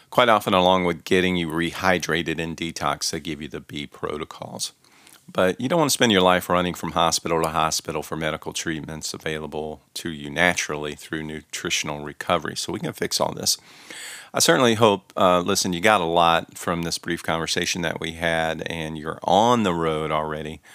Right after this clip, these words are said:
to recovery. And maybe we can get you on there nutritionally, and maybe I convince you to jump that ethanol ship or plane or whatever you're on,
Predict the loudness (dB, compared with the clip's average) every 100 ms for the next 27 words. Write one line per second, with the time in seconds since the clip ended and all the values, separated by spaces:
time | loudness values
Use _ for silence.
0 | -20 -16 -8 -4 -2 -4 -2 -2 -2 -4
1 | -6 -10 _ _ _ _ -10 -6 -4 -2
2 | -2 -2 -4 -2 0 0 -2 -2 -4 -4
3 | -4 2 4 4 4 -2 -4 -6 _ -20
4 | -20 -12 -4 0 2 2 2 -2 -2 0
5 | 0 -2 -6 -8 _ _ _ -2 2 2
6 | 2 2 2 -2 -4 0 2 2 0 -4
7 | _ _ _ -6 -4 0 -2 0 -4 -4
8 | -4 -2 0 -2 -4 -2 -4 -4 -4 -2
9 | -2 -4 -6